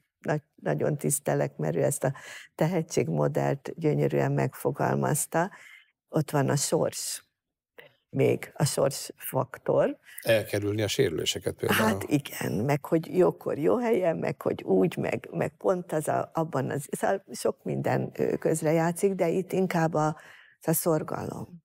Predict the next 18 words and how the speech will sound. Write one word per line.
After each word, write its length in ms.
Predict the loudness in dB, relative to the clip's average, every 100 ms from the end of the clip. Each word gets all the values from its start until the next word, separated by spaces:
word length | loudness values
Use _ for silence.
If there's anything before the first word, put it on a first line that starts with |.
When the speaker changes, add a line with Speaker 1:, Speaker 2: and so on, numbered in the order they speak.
| _
Speaker 1:
az 300 | 0 2 2
a 80 | 0
kitartás, 920 | 0 -2 0 0 0 -4 -6 -4 -2
az, 260 | 0 0 0
hogy, 340 | 2 2 2 0
hogy 200 | 0 2
rendíthetetlenül 1160 | 4 4 2 0 -2 -4 -2 -2 0 0 2 0
csinálja 540 | 0 0 0 -2 -2
az 160 | -2 -2
ember, 500 | -2 -2 -2 -4 -6 _ _ _ _ _ _ -4
és, 520 | 0 2 0 -4 -6 -4
és, 500 | 2 2 2 0 0
ö, 400 | 2 2 2 0
túllép 500 | 2 4 4 2 0
a 60 | -2
saját 460 | 0 0 2 0 -2
határain 680 | -4 -2 -4 -2 0 0 2
szinte. 680 | 2 0 -2 -2 -2 -2